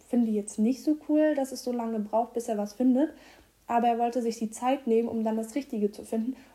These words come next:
um nicht nochmal anzufangen und abzubrechen. Und die Abbrecherquote ist meiner Meinung nach auch viel höher. Wir waren Anfang des Studiums, keine Ahnung, lass es dreihundert Leute sein,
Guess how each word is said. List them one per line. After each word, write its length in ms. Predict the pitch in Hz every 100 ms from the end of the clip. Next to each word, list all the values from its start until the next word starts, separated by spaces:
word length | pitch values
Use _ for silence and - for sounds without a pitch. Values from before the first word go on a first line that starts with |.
| -
um 160 | 220
nicht 340 | 220 220 - -
nochmal 320 | 214 226 226
anzufangen 480 | 214 - - 208 208
und 80 |
abzubrechen. 720 | 208 226 - 208 196 226 254 - - - _
Und 440 | 233 226 226 226
die 80 | -
Abbrecherquote 720 | 247 - 254 247 233 233 220
ist 340 | - 233 - -
meiner 220 | 254 247
Meinung 280 | 240 240 233
nach 220 | 220 220
auch 80 | 214
viel 200 | - 208
höher. 300 | 233 226 226
Wir 140 | 208
waren 320 | 208 208 208 - _ -
Anfang 400 | - 233 226 233
des 100 | 214
Studiums, 440 | - 208 208 208 - _
keine 220 | - 208
Ahnung, 160 | 208 208
lass 180 | 208 220
es 240 | 214 - -
dreihundert 340 | 220 233 233
Leute 260 | 240 240 220
sein, 300 | 202 208